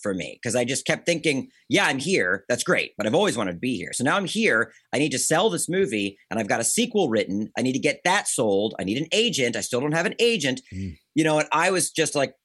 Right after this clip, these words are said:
Speaker 1: on this other level of what this trip could mean. Whereas my buddies were just having fun.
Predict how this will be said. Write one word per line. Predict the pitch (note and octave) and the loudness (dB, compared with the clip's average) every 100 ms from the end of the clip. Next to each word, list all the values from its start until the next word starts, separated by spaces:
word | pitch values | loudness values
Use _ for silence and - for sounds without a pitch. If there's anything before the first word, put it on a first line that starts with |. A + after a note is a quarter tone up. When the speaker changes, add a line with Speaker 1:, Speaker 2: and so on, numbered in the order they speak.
| - - | -8 0
Speaker 1:
on | D#3+ E3+ | 2 2
this | C#3+ | 0
other | C#3+ C3 | 2 2
level | A#2+ C#3+ C#3+ C#3 B2 | 2 2 2 2 0
of | G2 | 0
what | A2+ B2 - | 0 -2 -2
this | B2 | -8
trip | - F3+ F3 | -4 -4 -2
could | C3+ F2+ | -4 -2
mean. | F2+ F2+ G2+ - | -4 -4 -8 -4
Whereas | D3 C#3+ | -4 -2
my | E3 | -2
buddies | B2+ G3+ B3+ D#3 A2 D#3 - _ _ _ F3 | 0 0 2 0 -2 -4 -6 _ _ _ -4
were | |
just | G3 G3+ | -2 2
having | A3 A3 A3 | 2 2 -2
fun. | - B3 D4+ D4 | -2 2 2 2